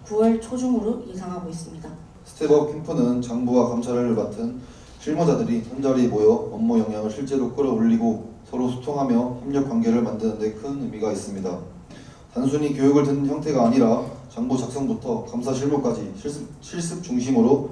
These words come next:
Speaker 2: 함께 다루면서 기준을 통일하는 프로그램입니다. 삼월 초에 일 박 이 일 일정으로 진행하며 워크 세션과 팀 빌딩, 피드백 프로그램 등 여러 실무를, 실무와 조직 문화를 동시에 다지는 방식으로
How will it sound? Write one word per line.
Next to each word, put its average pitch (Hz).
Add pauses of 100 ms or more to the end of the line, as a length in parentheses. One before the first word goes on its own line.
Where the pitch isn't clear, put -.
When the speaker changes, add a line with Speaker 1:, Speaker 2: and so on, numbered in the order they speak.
(300)
Speaker 2:
함께 156
다루면서 120 (460)
기준을 151
통일하는 160
프로그램입니다. 135 (600)
삼월 170
초에 156
일 160
박 160
이 135
일 135
일정으로 127
진행하며 110 (420)
워크 117
세션과 147 (220)
팀 170
빌딩, 117 (320)
피드백 165
프로그램 147
등 120 (1040)
여러 151
실무를, 170
실무와 175
조직 127
문화를 127
동시에 131
다지는 127
방식으로 120